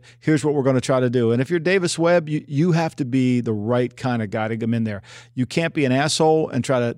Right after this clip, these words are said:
take away the spotlight. You can't be a guy that's kinda trying to piss everybody off. You gotta be a guy who's gonna listen, learn,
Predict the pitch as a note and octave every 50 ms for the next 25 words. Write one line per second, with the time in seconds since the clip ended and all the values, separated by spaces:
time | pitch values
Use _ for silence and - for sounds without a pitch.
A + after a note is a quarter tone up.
0 | - - - C#3+ C#3 A2 - B2+ C3 C3 B2+ A2+ A2+ - - - C3+ C3+ C#3 C#3+
1 | D3+ D3+ D#3 E3+ E3+ - - - - - _ - B2 A#2 - - D3 C3+ - -
2 | G2 C#3 C3+ B2+ A#2+ G#2+ B2+ B2 B2 B2 B2+ B2+ A#2+ A2+ - - - C3+ A#2+ A2+
3 | - - C3 A2+ G2+ - - D3 C3+ - D3 C#3 B2+ C3+ B2 B2 A#2+ B2 B2+ C3
4 | C#3+ D#3 D3+ - - - - - _ - C3 C3 C#3+ C3+ B2 C3 C3 B2+ A#2 B2
5 | A#2+ A#2+ A#2 A#2 G#2+ - B2 A2+ G#2+ G#2 G2+ _ _ - C3 B2 A#2+ C#3 E3 D#3+
6 | - - G#3 G#3 G#3 - - _ - A#2+ A#2+ B2+ C3+ C#3+ D3 C#3+ C#3+ C#3 C#3+ C#3